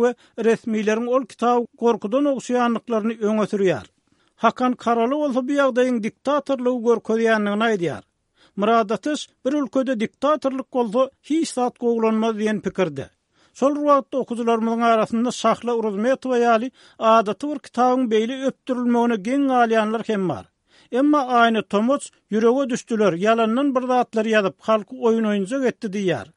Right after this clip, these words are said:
Murat Ibragimow bolsa, prezidentiň kitabynyň ýüze sylynyşyny görüp, türkmen bolanyna utananlygyny ýazýar.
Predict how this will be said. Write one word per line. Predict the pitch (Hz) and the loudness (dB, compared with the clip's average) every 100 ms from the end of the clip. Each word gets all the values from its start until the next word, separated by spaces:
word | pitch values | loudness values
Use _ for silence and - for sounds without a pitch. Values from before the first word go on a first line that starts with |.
| _ _ - | _ _ -4
Murat | 202 262 262 | 2 2 0
Ibragimow | 262 226 220 220 220 302 302 - | -4 -2 2 2 0 -2 -4 -2
bolsa, | 269 254 240 254 _ _ | -2 0 0 -2 _ _
prezidentiň | 233 240 208 226 214 302 285 | 0 0 0 -2 -2 -4 -6
kitabynyň | - 254 254 254 269 _ - | -2 0 2 0 -2 _ -8
ýüze | 202 247 302 | -2 0 -2
sylynyşyny | 285 285 269 247 254 254 233 | -2 0 0 0 0 2 2
görüp, | 240 226 _ _ | 0 -4 _ _
türkmen | - 220 - 277 | -4 -2 -2 0
bolanyna | 294 262 254 240 254 - | 2 2 2 2 -2 -6
utananlygyny | 220 - 233 240 220 214 233 | -8 -2 0 0 0 0 2
ýazýar. | 233 180 127 | 2 0 -4